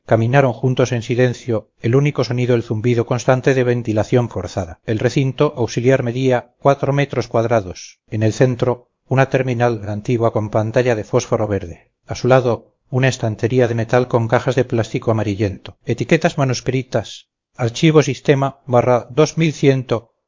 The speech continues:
cuarenta y ocho ori». Petrenko colocó una caja sobre la terminal. Sus dedos temblaron al tocar el plástico, la cicatriz brillando bajo la luz tenue. Miró a Marta directamente a los ojos, la primera vez que lo hacía en tres años de interacciones impersonales.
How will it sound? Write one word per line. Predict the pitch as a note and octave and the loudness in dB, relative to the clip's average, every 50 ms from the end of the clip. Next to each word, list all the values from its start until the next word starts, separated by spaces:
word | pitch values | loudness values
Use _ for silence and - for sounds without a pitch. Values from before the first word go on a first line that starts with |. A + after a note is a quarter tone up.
| _ | _
cuarenta | - C3 A#2+ A#2+ A#2+ A2+ - A2 | 0 2 2 2 0 0 0 2
y | A#2 C3 | 4 4
ocho | C#3+ C#3 - C#3 | 2 2 2 0
ori». | A#2+ A2+ G#2+ - - _ _ _ | 0 0 0 -4 -6 _ _ _
Petrenko | _ B2 A2+ - C3+ C#3 C#3 - C3 B2 | _ 2 4 4 4 2 2 0 0 2
colocó | C3 A#2+ A#2+ A#2 A#2+ - | 2 2 2 2 4 4
una | B2+ B2+ B2+ B2+ A#2+ | 4 4 2 2 2
caja | - A#2+ A2+ - C#3+ | 2 2 2 2 -2
sobre | - - B2+ A2+ A#2 A2 A2+ | -2 0 0 0 0 0 2
la | A#2 B2 A#2 | 2 2 2
terminal. | A#2+ G#2+ G#2 G2+ G2+ G2+ G2 F2+ E2+ - _ | 2 0 -2 -4 -4 -6 -6 -8 -8 -12 _
Sus | _ - A#2+ A2+ A#2 | _ -2 0 0 2
dedos | C3 C3+ C3 - | 0 0 0 -2
temblaron | - - A#2+ A#2 A#2 B2 B2 A#2+ B2 B2 A#2+ | -2 -2 -2 2 4 4 4 4 2 0 -2
al | A#2+ A#2 A2+ | -2 -2 -2
tocar | - A2+ - C3+ B2+ B2 | -2 0 2 2 2 2
el | A2+ A2 | 0 -2
plástico, | - A#2+ A2 - - - A#2+ A2 - F#2+ - - _ _ _ _ _ _ | -2 -4 -4 -4 -4 -4 -6 -4 -4 -6 -10 -10 _ _ _ _ _ _
la | - B2 A#2 | -6 -4 -4
cicatriz | - A#2 - A#2 - - A#2+ A#2+ A#2 - - _ _ _ | -2 -2 -2 -2 -2 0 0 -2 -2 -4 -8 _ _ _
brillando | B2 A2+ A#2 A#2 B2+ B2+ B2 A#2 A#2 | -4 -2 0 2 2 2 2 0 0
bajo | A2 A2+ - - A#2+ | -2 -2 -2 0 0
la | A2 G#2+ | 0 2
luz | G#2+ A#2+ A#2 - - | 2 0 -2 -2 -2
tenue. | - G#2 F#2+ E2+ E2+ - - _ _ - | -4 -4 -4 -6 -10 -16 -20 _ _ -2
Miró | A#2 A2 A#2+ B2+ | 2 4 6 6
a | |
Marta | B2 C3 C3 C3 - - A2+ | 6 4 0 0 0 -2 -2
directamente | G#2+ G2+ A#2+ A2+ - C3 B2 B2 B2 A#2+ - A#2 | 0 0 -2 0 0 -2 -2 -2 -4 -2 -2 -2
a | G#2+ | -2
los | G#2+ - - | -2 -2 -4
ojos, | A2 - - A#2 A2 | -6 -4 -6 -4 -2
la | B2 A#2+ | -2 0
primera | A#2+ B2+ B2 A#2+ B2+ B2 B2 | 0 0 -2 0 2 2 2
vez | A#2+ B2+ A#2 - | 2 0 -2 -2
que | - - | -2 0
lo | G#2 G#2 | 0 0
hacía | G2 - C3+ B2 A#2 | 0 2 2 2 2
en | A2+ A2 | 2 0
tres | - A#2+ B2 A2 | -2 -2 -2 0
años | - A2+ A#2 A2+ G#2 | 0 -2 -2 -2 -2
de | - | 0
interacciones | A2 G#2+ G#2 - - A2+ G2+ - - A#2 A#2 G#2 - - | -2 -2 -2 -2 -2 -2 -2 -2 -2 -2 -2 -2 -4 -4
impersonales. | G#2+ G2 - G2+ - - - G2+ G2 F#2+ F2+ F2+ F2 - - - _ _ | -6 -4 -6 -8 -8 -8 -6 -4 -4 -4 -4 -4 -6 -10 -14 -20 _ _